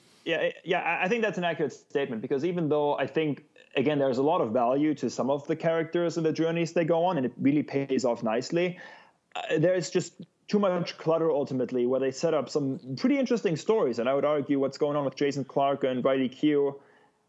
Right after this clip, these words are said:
as that serial killer couple in the nineteen fifties, uh, i-, i-, it's kind of a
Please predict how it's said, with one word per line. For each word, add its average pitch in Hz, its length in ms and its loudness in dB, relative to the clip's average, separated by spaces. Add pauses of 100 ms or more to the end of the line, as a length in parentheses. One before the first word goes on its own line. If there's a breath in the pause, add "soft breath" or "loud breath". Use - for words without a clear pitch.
(220)
as 139 140 2
that 135 180 2
serial 170 420 2
killer 135 300 0
couple 151 300 -2
in 127 40 -2
the 127 60 -2
nineteen 131 320 -2
fifties, 117 540 -4 (100)
uh, 110 360 0 (340)
i-, - 40 -2
i-, - 380 -6
it's 208 400 0
kind 349 220 2
of 294 180 2
a 196 80 -2